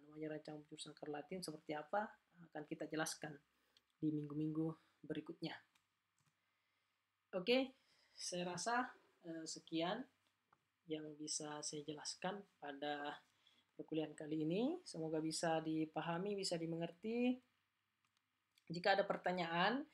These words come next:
yang sungkan-sungkan, silahkan bertanya di grup. Eh, di chat saja di grup.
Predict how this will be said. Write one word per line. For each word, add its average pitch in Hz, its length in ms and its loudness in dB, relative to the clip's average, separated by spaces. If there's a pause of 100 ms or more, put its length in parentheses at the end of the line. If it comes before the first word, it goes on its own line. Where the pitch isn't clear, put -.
(280)
yang 170 160 2
sungkan-sungkan, 170 640 -2
silahkan 160 400 -4
bertanya 151 400 -4
di 147 160 -6
grup. 151 440 -2 (960)
Eh, 151 200 0
di 151 120 -6
chat 170 160 0
saja 160 240 0
di 156 120 -4
grup. 170 520 -2